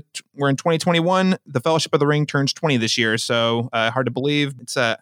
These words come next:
big year for Lord of the Rings. All right, Adam. So thank you for sharing those three different selections for you. I am going to, for our final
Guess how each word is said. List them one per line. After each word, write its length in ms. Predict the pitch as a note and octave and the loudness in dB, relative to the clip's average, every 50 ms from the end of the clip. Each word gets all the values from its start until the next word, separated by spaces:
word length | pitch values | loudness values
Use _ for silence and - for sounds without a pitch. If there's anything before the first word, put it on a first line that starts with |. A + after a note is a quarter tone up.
| _ - | _ -8
big 180 | C3 F3+ F3 F3 | -4 -4 0 0
year 60 | F#3 | 0
for 120 | - D#3 | 0 2
Lord 100 | B2+ B2 | 2 0
of 60 | A2+ G#2+ | 0 0
the 60 | G#2 | -2
Rings. 280 | G2 G2+ G#2+ - - _ - | -4 -4 -6 -6 -8 _ -4
All 100 | D#3+ E3 | -2 0
right, 420 | E3+ D3+ C#3 C3+ - - - - - - | 0 2 0 -2 -2 -2 -4 -4 -4 -2
Adam. 360 | C3 C3 C3+ C3+ C3+ C#3 C#3 | 0 2 2 2 2 2 0
So 580 | C3 - - F3 D3+ C#3 C3 B2 A#2 A2+ A2 - - _ _ _ - | 0 0 0 0 2 2 2 2 2 0 -2 -4 -10 _ _ _ -2
thank 180 | D#3+ D3+ D3 | -2 0 0
you 80 | E3+ D3 | 0 0
for 140 | - D3 B2+ | 2 0 0
sharing 320 | - - D#3 C#3+ C#3 C#3 | 2 2 2 2 2 2
those 400 | C3 B2+ B2+ B2 A#2+ A#2+ - - _ _ | 2 2 2 2 0 -2 -6 -10 _ _
three 280 | - C3 C#3 C3 C3 B2+ | -4 -2 0 2 2 2
different 280 | B2 B2+ - C3 - - | 0 0 -2 -2 -4 -2
selections 540 | - B2 A#2 A#2+ - C#3 B2+ B2 B2 A#2 | 0 0 0 0 2 0 0 0 0 -2
for 240 | - - C3 B2+ C3 | -4 -4 -2 0 0
you. 280 | D3 D#3+ F#3+ G#3+ - - - | 2 2 0 0 -2 -2 -2
I 160 | C#3 D3+ F3 | -2 0 2
am 280 | F3 E3+ E3 D#3 D3+ | 2 2 2 2 2
going 320 | C#3+ C#3+ C#3 C#3 C3+ C3+ C3+ | 2 2 2 2 2 2 0
to, 440 | - - A#2+ A2+ A2+ A#2 A#2 A#2+ B2 | 0 0 0 2 2 2 2 0 0
for 220 | A#2 - B2 - | 0 0 -2 0
our 320 | A#2 A#2+ A#2 A2 A2+ - - - | 2 2 2 2 2 0 -4 -8
final 840 | - - - - D#3 E3 F3 E3+ E3 D#3+ D3+ D3 D3 C#3+ C#3+ | -20 -10 -4 0 0 2 2 2 2 2 2 2 2 0 -2